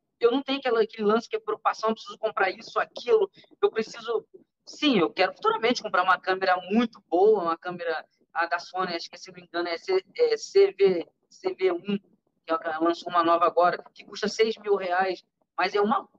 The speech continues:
boa câmera. Comprar uma GoPro, uma câmerazinha boa, custa quase quatro mil reais, três mil e quinhentos por aí. É, fazer esse investimento agora, que o canal tá crescendo, tá dando certo, que me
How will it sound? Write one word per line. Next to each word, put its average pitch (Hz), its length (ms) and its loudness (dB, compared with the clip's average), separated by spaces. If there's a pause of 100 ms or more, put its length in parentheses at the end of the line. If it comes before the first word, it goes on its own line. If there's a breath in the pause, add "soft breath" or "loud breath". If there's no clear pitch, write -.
boa 285 420 0
câmera. 190 480 0 (640)
Comprar 208 280 -4
uma 202 140 0
GoPro, 214 560 0
uma - 140 -8
câmerazinha 185 460 -8
boa, 202 180 4
custa - 260 -12 (100)
quase 359 280 -2
quatro 180 360 -6
mil 180 120 -18
reais, 160 320 -4
três 156 200 -20
mil 165 120 -20
e - 40 -20
quinhentos - 360 -12
por 160 120 -8
aí. 147 280 -8 (600)
É, 180 420 4
fazer 202 180 2
esse 233 140 -2
investimento 233 500 0
agora, 247 340 2
que - 60 -14
o - 40 -20
canal 233 200 0
tá - 80 -8
crescendo, 247 520 -6
tá 196 80 -2
dando 214 220 -6
certo, - 500 -2 (280 loud breath)
que 240 100 -6
me 240 140 2